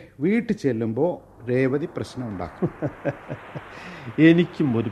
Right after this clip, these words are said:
Speaker 2: പെഗ് വേണമെന്ന് തോന്നുന്നു.
Speaker 1: ഈയിടെയായി എനിക്ക് നിന്നെ തീരെ മനസ്സിലാക്കാനാവുന്നില്ല. നിന്റെ ഈ പോക്ക് എങ്ങോട്ടാണ്?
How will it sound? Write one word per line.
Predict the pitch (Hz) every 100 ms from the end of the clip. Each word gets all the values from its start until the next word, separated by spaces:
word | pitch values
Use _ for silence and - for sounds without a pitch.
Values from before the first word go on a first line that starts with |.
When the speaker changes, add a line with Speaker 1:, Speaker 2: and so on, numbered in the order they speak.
| -
Speaker 2:
പെഗ് | 110 113 123
വേണമെന്ന് | 107 101 95 92
തോന്നുന്നു. | 85 76 71 - - - _ _ _ -
Speaker 1:
ഈയിടെയായി | 185 240 247 160 135 131 127
എനിക്ക് | 139 165 143 117
നിന്നെ | 117 120 - 135
തീരെ | 147 165 180 190 202 135
മനസ്സിലാക്കാനാവുന്നില്ല. | 107 107 139 131 123 104 85 80 78 76 - - - - - - - - - -
നിന്റെ | 226 269
ഈ | 190 -
പോക്ക് | 127 156 - 98
എങ്ങോട്ടാണ്? | 131 135 87